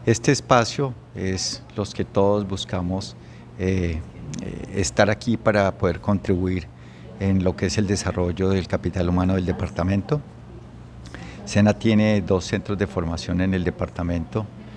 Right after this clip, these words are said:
haciendo desarrollos tanto para el sector agropecuario como para el sector de la industria y los servicios de la ciudad de Villavicencio del departamento del Meta. Y tenemos una amplitud de servicios que finalmente quieren contribuir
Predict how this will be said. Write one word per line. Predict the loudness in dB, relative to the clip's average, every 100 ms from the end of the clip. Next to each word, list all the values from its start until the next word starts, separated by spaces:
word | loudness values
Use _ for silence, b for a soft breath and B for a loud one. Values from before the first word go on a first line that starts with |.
| B -6
haciendo | -2 2 2 4
desarrollos | 2 2 0 0 0 -2
tanto | -4 -2 -2
para | 0 -2
el |
sector | -4 -6 -2 -2
agropecuario | 0 -2 -4 -4 -2 -2 -2
como | -4 -4
para | -4 -2 -2
el | -2
sector | -6 -2 0
de | 0
la | 0
industria | 0 -2 -4 -4
y |
los | -4
servicios | -2 -2 0 -2 -2
de | 0
la | 0
ciudad | 0 0 0
de | 2
Villavicencio | 0 0 0 -2 -6 -6 -4
del | -4
departamento | -4 -6 -6 -8 -4 -4
del | -2
Meta. | -2 -2 -4 -6 B B B B B B
Y | 4
tenemos | 6 6 4 2 0
una | 0 0
amplitud | -2 -4 -2 -2
de | -2
servicios | -4 -2 -4 -4 -8
que | -6
finalmente | -4 0 2 2 0 0 -4
quieren | -2 0 0
contribuir | -2 -2 -2 0 0